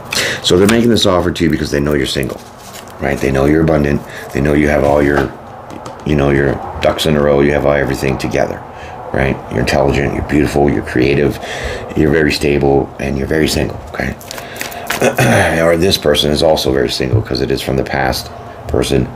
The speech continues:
who is very single and stable as well. But the page is the offer, so, you know, they just kind of mention it. They bring it to you at a little bit. It's not like this whole big, it was, like, in increments, okay?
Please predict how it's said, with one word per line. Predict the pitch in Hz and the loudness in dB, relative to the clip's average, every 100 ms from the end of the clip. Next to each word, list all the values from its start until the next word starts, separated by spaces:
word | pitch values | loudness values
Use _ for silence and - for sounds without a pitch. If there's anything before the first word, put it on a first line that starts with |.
| - | 0
who | 73 | 4
is | 69 - - - | 4 0 -8 -2
very | 71 64 | 0 0
single | 69 64 60 - | 0 0 -2 -2
and | 69 69 - | -2 -2 0
stable | 64 62 58 | 2 2 2
as | - | 2
well. | 58 - - - - - - - - - - - - - - - - - - - - - - | 0 0 -8 -10 -6 -4 -6 -10 -18 -20 -20 -18 -16 -14 -10 -8 -8 -6 -6 -6 -6 -6 0
But | 76 | 0
the | - | 0
page | 82 80 67 | 2 2 0
is | 64 | 0
the | 69 | 2
offer, | 65 - - | 2 0 -4
so, | - 52 - - - | -4 -4 -6 -12 -8
you | - | -6
know, | - - - - - - | -6 -10 -12 -10 -8 -2
they | 78 | 2
just | 71 69 - - - | 2 0 -6 -14 -6
kind | - 78 69 | -2 0 2
of | 65 | 0
mention | 76 71 69 | 0 0 0
it. | 64 | 0
They | - | 0
bring | 57 69 | 0 0
it | 67 - | 0 -2
to | - | 0
you | 69 71 - - - - - | 2 2 0 -6 -16 -14 -2
at | - 71 | 0 2
a | |
little | 71 71 | 4 4
bit. | 67 60 | 2 0
It's | - - | -2 -2
not | 62 - | 0 2
like | 58 - | 0 -2
this | - - | -8 -2
whole | - - | 0 2
big, | 67 - | 0 2
it | - - - - - - - - - 76 | 0 0 -4 -10 -18 -18 -16 -16 -4 0
was, | 71 | 2
like, | 71 | 2
in | 69 71 - | 2 0 0
increments, | 87 - 60 - - | 0 0 -2 -4 -10
okay? | - 67 | -6 -4